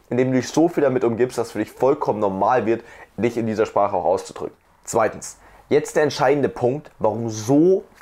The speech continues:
viele eben nicht die Top-Note bekommen oder sogar fünfzig Punkte bekommen, die sie eigentlich verdient hätten. Und zwar, zweiter Tipp, verstehe die Anforderungen. Es ist so wichtig. Überleg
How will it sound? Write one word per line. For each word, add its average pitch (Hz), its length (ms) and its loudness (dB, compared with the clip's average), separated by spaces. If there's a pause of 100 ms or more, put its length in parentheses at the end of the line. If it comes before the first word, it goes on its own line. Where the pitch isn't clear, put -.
viele 135 520 0 (260)
eben 123 280 0 (300)
nicht 156 540 0 (480)
die 135 120 -2
Top-Note 113 540 0
bekommen 101 380 -2
oder 110 160 2
sogar 101 180 0
fünfzig - 300 -8
Punkte 98 180 -4
bekommen, 98 280 -4
die 95 80 -6
sie 92 140 -8
eigentlich 95 240 -2
verdient 90 320 -6
hätten. 80 200 -8
Und 85 160 -8
zwar, 101 320 0 (260)
zweiter 117 380 0
Tipp, - 240 -4 (320)
verstehe 101 720 0 (260)
die - 160 0
Anforderungen. 78 640 -4 (680)
Es - 240 -2
ist - 400 0
so 120 480 0
wichtig. 120 440 -2
Überleg 123 800 0